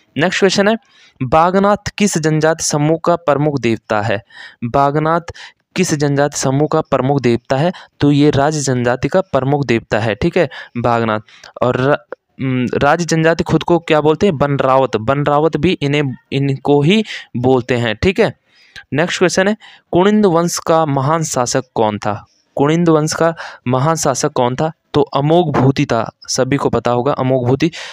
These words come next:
सबसे शक्तिशाली शासक था कुनिंद वंश का, ठीक है। नेक्स्ट क्वेश्चन है, फूलदेई संक्रांत को किस दिवस के रूप में मनाया जाता है? फूलदेई संक्रांत को किस दिवस के रूप में मनाया जाता है? तो ये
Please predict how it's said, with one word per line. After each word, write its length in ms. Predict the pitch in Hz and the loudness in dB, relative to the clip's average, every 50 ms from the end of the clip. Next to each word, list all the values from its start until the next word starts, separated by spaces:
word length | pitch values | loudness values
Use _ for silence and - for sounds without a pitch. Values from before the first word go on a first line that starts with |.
| - - - - - | -18 -20 -20 -16 -8
सबसे 300 | - - 151 - - 175 | -4 -4 -2 -2 -2 -2
शक्तिशाली 440 | - 151 - - 131 - 139 135 135 | -2 -2 -2 -2 -2 -2 0 0 0
शासक 300 | - 139 123 117 135 127 - 160 | 0 -2 -2 -2 -2 -2 -2 -2
था 60 | 180 | -4
कुनिंद 360 | 180 - - 135 131 127 123 | -2 -2 -2 0 0 0 0
वंश 180 | 113 110 104 - | 0 -2 -2 -2
का, 140 | - 101 | -4 -4
ठीक 220 | 104 - - 170 170 | -4 -2 -2 -2 0
है। 120 | 190 165 - _ _ _ _ _ - | -2 -2 -4 _ _ _ _ _ -6
नेक्स्ट 260 | 139 147 170 180 - - | -2 -2 0 0 0 0
क्वेश्चन 300 | 190 170 - 180 175 202 | 0 2 2 2 0 0
है, 80 | 208 | 0
फूलदेई 440 | 175 - - 156 165 170 180 196 214 | 0 2 2 2 4 4 4 2 2
संक्रांत 420 | - - 160 156 156 160 170 180 | 2 0 0 0 0 0 0 0
को 140 | 175 - 185 | 0 0 0
किस 200 | 185 - - 190 | 0 0 -2 0
दिवस 340 | 160 135 147 151 151 - - _ _ _ - | 2 4 4 4 4 2 -2 _ _ _ 0
के 140 | 165 165 | 2 2
रूप 240 | 151 143 156 165 160 | 4 4 2 2 2
में 240 | 170 165 175 196 226 - - - - _ - | 0 0 0 0 -2 -4 -8 -20 -12 _ -4
मनाया 260 | 135 131 131 135 131 | -2 0 0 2 2
जाता 200 | 123 117 104 - | 2 0 0 0
है? 80 | 110 110 | -2 -2
फूलदेई 500 | - - 143 139 139 139 143 143 147 170 | -2 0 0 2 2 2 2 2 2 0
संक्रांत 440 | - - 139 131 127 131 135 143 139 | 0 -2 -2 -2 0 -2 -2 -2 -2
को 120 | - 165 | -2 -2
किस 180 | 165 - 170 147 | 0 0 0 0
दिवस 300 | 131 123 131 131 123 - | 2 2 2 2 2 0
के 140 | - 143 | 0 2
रूप 220 | 135 131 127 139 147 | 2 4 4 2 2
में 200 | 165 160 180 226 - - - - - - - | 2 0 0 -2 -2 -6 -14 -16 -14 -8 -4
मनाया 280 | 127 131 135 135 139 135 | -2 0 0 0 2 2
जाता 220 | 135 123 - 175 | 0 2 2 0
है? 60 | 190 | 0
तो 160 | 196 - 185 | 2 4 4
ये 260 | 175 160 160 160 151 | 4 4 2 2 0